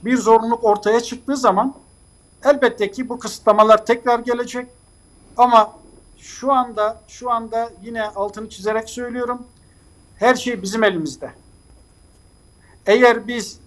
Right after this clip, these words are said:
tedbirleri, e, bir daha böyle, e, değerlendirirsek, alınan tedbirler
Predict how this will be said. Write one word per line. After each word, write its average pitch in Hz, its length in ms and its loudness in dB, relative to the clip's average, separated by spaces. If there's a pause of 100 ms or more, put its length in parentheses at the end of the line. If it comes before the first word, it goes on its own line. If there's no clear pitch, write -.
(340)
tedbirleri, 226 800 0 (720)
e, 196 380 -4
bir 254 240 2
daha 214 440 8
böyle, 220 420 2 (520)
e, 196 80 -10 (1080)
değerlendirirsek, 226 920 0
alınan 220 360 0
tedbirler 220 520 -2